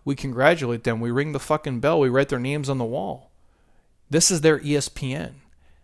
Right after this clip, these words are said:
We are making them part of what we do here because they fucking matter. Like, at the end of the day, people like you, and people wanna do business with you, and people wanna work with you because you make them feel like they fucking matter, because they really do.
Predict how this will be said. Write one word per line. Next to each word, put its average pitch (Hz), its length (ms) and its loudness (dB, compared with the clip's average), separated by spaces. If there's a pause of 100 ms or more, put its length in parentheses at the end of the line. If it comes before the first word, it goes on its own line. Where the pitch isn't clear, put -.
(260)
We 131 180 0
are 165 100 4
making 151 440 -2
them 147 320 0
part 143 320 2
of 120 120 -2
what 131 200 -2
we 127 120 -4
do 127 200 -4
here 170 200 -6
because 117 280 -6
they 135 100 0
fucking 135 480 -4
matter. 147 380 -6 (580)
Like, 143 220 0 (260)
at 139 100 -4
the 170 60 4
end 202 100 4
of 175 60 0
the 156 80 2
day, 147 380 4 (320)
people 202 280 2
like 123 300 2
you, 190 280 -2 (760)
and 143 100 -4
people 160 180 2
wanna 156 140 4
do 120 160 -2
business 131 320 -4
with 151 160 -8
you, 165 80 -2
and 151 80 -4
people 156 200 -4
wanna 139 160 0
work 117 200 -2
with - 180 -12
you 180 240 -4 (320)
because 147 320 -2
you 147 60 -4
make 143 200 -2
them 147 120 -4
feel 143 180 -2
like 143 120 0
they 117 100 -6
fucking 131 380 -2
matter, 139 240 0
because 120 320 -6
they 117 120 -2
really 123 320 -2
do. 147 360 -6